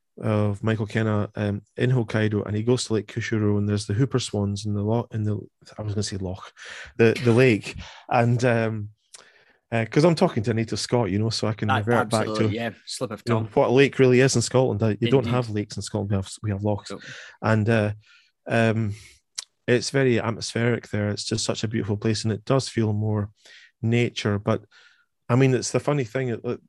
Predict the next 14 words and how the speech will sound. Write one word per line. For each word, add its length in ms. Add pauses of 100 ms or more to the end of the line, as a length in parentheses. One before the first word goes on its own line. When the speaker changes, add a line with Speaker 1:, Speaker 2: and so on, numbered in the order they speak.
(120)
Speaker 1:
where 180
that 200
famous 420
tree 260
is 180
that 140
Michael 280
shot, 360 (280)
that's 280
actually 280
a 20
campsite. 640 (640)
Speaker 2:
Right. 220 (420)
Speaker 1:
And, 380